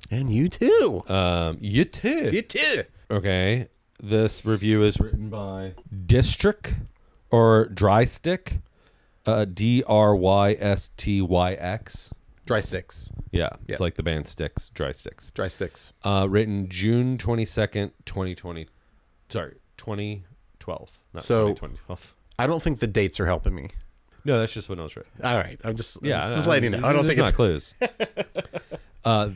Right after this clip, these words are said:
Speaker 2: the, the amount of stars for the review.
Speaker 1: That's a one out of ten.
Speaker 2: One out of ten. This title of this review is
Speaker 1: Oh.
Speaker 2: <laughs> this movie
Speaker 1: <laughs> This
Speaker 2: is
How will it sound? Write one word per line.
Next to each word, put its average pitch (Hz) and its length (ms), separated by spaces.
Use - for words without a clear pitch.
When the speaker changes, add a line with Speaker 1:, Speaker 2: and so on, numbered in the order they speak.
Speaker 2:
the, 98 420
the 101 200
amount 92 200
of - 60
stars 95 320
for 104 160
the 104 80
review. 107 440
Speaker 1:
That's - 160
a - 40
one - 120
out - 160
of - 80
ten. 104 60
Speaker 2:
One 92 140
out 82 180
of - 60
ten. 87 160
This - 880
title 87 280
of 82 60
this 87 180
review 78 300
is 78 60
Speaker 1:
Oh. 131 120
Speaker 2:
<laughs> 135 80
this 196 260
movie 107 360
Speaker 1:
<laughs> - 0
This 98 220
Speaker 2:
is 123 80